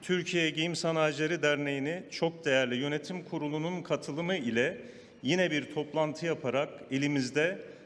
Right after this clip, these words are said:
tekstil sektörünün gelişim süreçlerini ve neler yapılabileceğini istişare ederek başlamıştı.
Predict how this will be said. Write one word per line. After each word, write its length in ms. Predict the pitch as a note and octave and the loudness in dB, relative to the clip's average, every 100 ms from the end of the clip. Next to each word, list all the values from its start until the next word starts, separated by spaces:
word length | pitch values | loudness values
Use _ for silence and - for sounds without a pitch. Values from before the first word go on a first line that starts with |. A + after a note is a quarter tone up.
| - | -8
tekstil 340 | - C#3 - F#3 | 0 0 2 -2
sektörünün 840 | - D3 C#3 C#3+ C3 C3 D3+ D#3+ | 0 0 0 -2 0 0 -2 2
gelişim 480 | C3 C#3 C3+ F3 E3 | 4 4 2 -2 -4
süreçlerini 840 | - B2+ A#2+ - B2 A#2 C3 F#3+ - - - - - | 0 0 0 0 2 2 2 -2 -6 -16 -20 -20 0
ve 300 | C3+ E3 E3 - | 2 2 0 -4
neler 540 | C3 C#3+ E3+ F#3 F3 B2+ | 0 2 4 2 0 -2
yapılabileceğini 1120 | C#3 C#3 D3 E3+ C#3 C3 A2+ C3+ C3 D#3+ F#3+ - - - | -4 -2 -2 0 2 0 2 0 2 -2 -6 -10 -18 -10
istişare 560 | C#3+ - - E3 D#3+ E3 | -8 -6 -2 0 2 2
ederek 340 | D3+ C3+ - | 2 0 -2
başlamıştı. 580 | G#2+ G2+ - F#2+ E2+ - | -6 -6 -8 -10 -12 -16